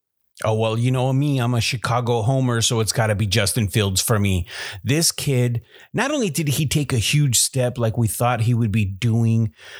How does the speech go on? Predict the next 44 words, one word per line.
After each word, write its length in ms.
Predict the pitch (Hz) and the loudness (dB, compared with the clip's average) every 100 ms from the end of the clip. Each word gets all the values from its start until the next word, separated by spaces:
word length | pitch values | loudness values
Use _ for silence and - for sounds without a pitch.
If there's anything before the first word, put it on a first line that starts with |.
| - _ _ _ 113 | -20 _ _ _ -6
but 120 | 160 | -2
let's 180 | 190 - | -2 -2
just 180 | 131 - | -4 0
face 280 | 117 104 | 2 2
it, 100 | 107 | 0
he 160 | - 196 | 0 0
just 320 | 190 143 98 | 0 0 0
broke 240 | 135 139 139 | 0 0 0
an 80 | |
N 140 | 123 123 | 0 -2
F 160 | 117 | -2
L 200 | 127 117 | 0 0
record. 460 | 104 107 104 90 92 | 0 -2 -2 -4 -4
He 160 | 151 143 | -2 0
just 300 | 143 135 131 | 0 -2 0
broke 360 | 127 127 - | 0 -2 -2
Michael 520 | 107 110 127 123 143 | 0 2 0 -2 -2
Vick's 420 | 104 123 120 - - | 0 0 0 -2 -4
record 500 | 107 107 110 104 95 | -2 0 0 -2 -2
for 140 | 110 | -2
the 80 | 104 | 0
most 560 | 104 113 135 135 - | 2 2 0 -2 -6
rushing 560 | 98 92 117 117 - 120 | -4 2 2 2 0 0
yards 540 | 104 104 101 104 98 | 0 0 0 0 -2
in 160 | 110 107 | 0 2
a 100 | 98 | 2
single 460 | - - 135 135 123 | 0 0 0 0 -2
game 420 | 95 107 107 98 | -2 0 2 2
by 120 | 95 | 2
a 120 | 92 | -2
quarterback. 720 | - - 120 98 87 82 - - - - - - _ 135 | -4 0 0 2 0 -2 -6 -14 -18 -16 -16 -18 _ -4
This 240 | 143 - | -2 -2
kid 260 | - 139 127 | -2 -2 0
was 220 | 131 123 | -2 0
unstoppable 1080 | 139 135 - - - 131 135 135 113 113 | 0 0 0 -2 -4 -2 -2 -2 0 0
today. 440 | 104 113 95 90 - - - | 0 0 0 0 -4 -12 -6
Yes, 340 | 110 110 95 - | 0 0 0 -4
I 160 | 113 117 | -2 2
know. 340 | 110 95 80 _ - | 2 0 -2 _ -6
They 360 | 107 110 117 139 | 0 2 2 0
lost 580 | 123 104 98 104 110 | 0 0 0 -2 -2
by 220 | 101 98 92 | 0 0 0
three 380 | - 113 113 | -2 0 0
points. 640 | 101 - 107 92 80 - | 0 -2 0 0 0 -4